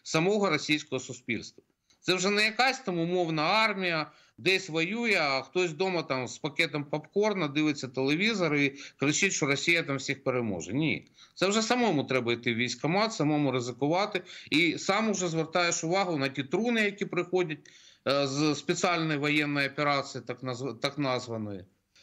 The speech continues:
на те, що хт-, когось хоронять, на те, що хтось калікою повертається. І зовсім по-іншому це сприймається.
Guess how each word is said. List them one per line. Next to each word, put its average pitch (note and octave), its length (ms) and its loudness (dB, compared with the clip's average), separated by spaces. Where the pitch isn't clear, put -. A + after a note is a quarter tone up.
на E3+ 260 2
те, A3 240 0
що G#3+ 160 -4
хт-, - 260 -18
когось A3+ 380 0
хоронять, D#3+ 600 -2
на D#3+ 100 0
те, A3+ 160 -2
що F3 140 -6
хтось G#3+ 260 -2
калікою E3 500 0
повертається. C3 800 -4
І G3 180 4
зовсім A3 440 0
по-іншому F3+ 520 0
це D3 180 -6
сприймається. G2 640 -6